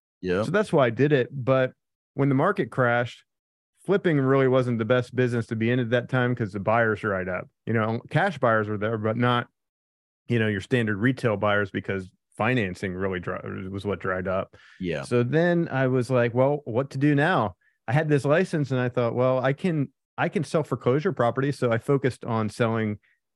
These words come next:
Speaker 2: R E O properties for banks. So that was, uh, being a listing broker for them. That was my, hundred percent my focus for a number of years.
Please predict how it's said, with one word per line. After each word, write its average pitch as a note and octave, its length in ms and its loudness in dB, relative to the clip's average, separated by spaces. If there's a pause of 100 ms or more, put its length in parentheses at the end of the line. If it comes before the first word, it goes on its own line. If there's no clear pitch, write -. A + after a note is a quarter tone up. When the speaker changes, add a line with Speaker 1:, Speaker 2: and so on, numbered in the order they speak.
(140)
Speaker 2:
R C3 240 4
E A#2 80 4
O A#2 80 2
properties A#2 480 -2
for G#2 120 -6
banks. G2+ 480 -4
So G#2+ 140 0
that A2 220 0
was, G#2+ 360 -4
uh, G2 240 -2
being G#2 300 -4
a G2+ 40 -2
listing A2 340 -2
broker G#2+ 320 -2
for - 120 -8
them. G#2 260 -2
That A2 100 0
was G2 120 -6
my, G2+ 140 -6
hundred B2 240 0
percent A#2+ 240 -4
my A2 120 -2
focus A#2+ 360 -2
for A2 160 -4
a G2 60 -2
number A2+ 260 0
of G#2+ 80 0
years. A2+ 340 0